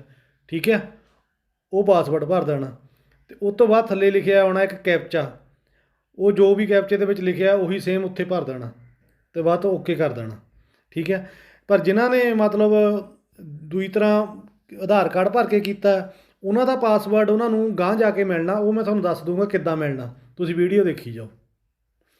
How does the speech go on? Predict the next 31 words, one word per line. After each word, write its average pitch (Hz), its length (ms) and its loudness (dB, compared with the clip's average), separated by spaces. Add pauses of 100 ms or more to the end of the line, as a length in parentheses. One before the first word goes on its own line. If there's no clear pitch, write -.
(240)
ਆਹ 175 100 0
captcha 175 400 2
ਲਿਖਿਆ 180 300 2
ਆ 170 60 0
ਗਿਆ, 202 220 -2 (760)
ਆਹ 175 100 -2
ਜੋ 170 200 4
ਉੱਪਰ 202 260 2
ਲਿਖਿਆ 196 340 4 (120)
ਯੂ 185 280 2
ਐਸ 185 220 -2
ਟੀ 185 340 -4
ਐਫ 180 220 -2
ਆਰ, 165 220 -2 (440)
ਉਹ 165 60 -12
ਵੱਡੇ 160 240 0
ਅੱਖਰਾਂ 170 260 -2
'ਚ 185 60 -2
ਲਿਖਿਆ 185 340 2
ਆ, 202 40 2
ਉਹੀ 196 320 2
ਅੰਗਰੇਜ਼ੀ 180 360 0
ਦੇ 190 120 4
ਸੇਮ 196 280 0
ਵੱਡੇ 165 240 0
ਅੱਖਰਾਂ 170 280 -4
ਦੇ 180 100 0
ਵਿੱਚ 175 180 -4
ਹੀ 180 80 0
ਇੱਥੇ - 240 -4
ਲਿਖਣਾ। 113 300 -8